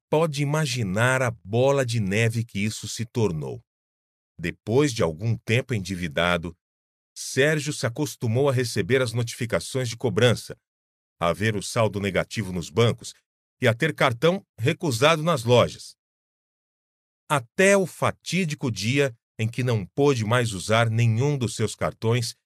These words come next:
e nem sacar dinheiro das suas contas. Sérgio havia gastado todo o dinheiro que tinha e até o que não tinha. Quantas pessoas você conhece que estão ou estiveram nessa situação?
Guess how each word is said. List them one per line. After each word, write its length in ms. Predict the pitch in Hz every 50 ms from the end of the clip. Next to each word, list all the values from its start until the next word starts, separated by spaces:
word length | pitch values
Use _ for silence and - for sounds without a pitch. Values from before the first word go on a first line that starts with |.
| _ _ _ _ _ _ _ -
e 100 | 123 113
nem 220 | 107 110 127 135
sacar 380 | 117 - 127 110 - 120 113 110
dinheiro 300 | 98 98 95 101 104 104
das 140 | 98 95 -
suas 220 | - 110 95 -
contas. 480 | - - 80 64 60 - - - - - _ _ _ _ _ _ _ _ _ _ _ _ -
Sérgio 640 | - - - - 131 151 156 151 131 156 160 151 _ _ _
havia 340 | - 90 92 80 98 123 123
gastado 680 | 120 110 - - - - - 120 113 117 113 113 113 117 - _ _ _ _ _ _ _ _
todo 380 | - 131 131 139 147 139 127 139
o 40 | 131
dinheiro 520 | 117 110 120 113 95 98 107 117 117 110
que 140 | 117 - 98
tinha 640 | - _ - - - 113 120 127 127 123 123 120 _ _
e 100 | - 147
até 320 | 151 139 - _ - 160 156
o 80 | 160
que 140 | 156 - 170
não 140 | 160 160 156
tinha. 440 | 120 113 - - 151 131 95 64 - _ _ _ _ _ _ _ _ _ _ _ _ _ _ _ _ _ _ _ -
Quantas 320 | - 254 247 - 220 -
pessoas 440 | - 92 80 - - - 104 95 78
você 260 | 78 87 85 - 110
conhece 600 | 107 - 90 76 80 95 104 104 - - - - _ _ _ _ _ _ _ _ _
que 80 | _ -
estão 480 | 101 - - - - 123 127 143 147 - -
ou 120 | - 131
estiveram 580 | 123 117 - - - 110 87 107 110 110 110 104
nessa 240 | 101 98 95 - 110
situação? 600 | - - - - 104 95 - - - - 62 -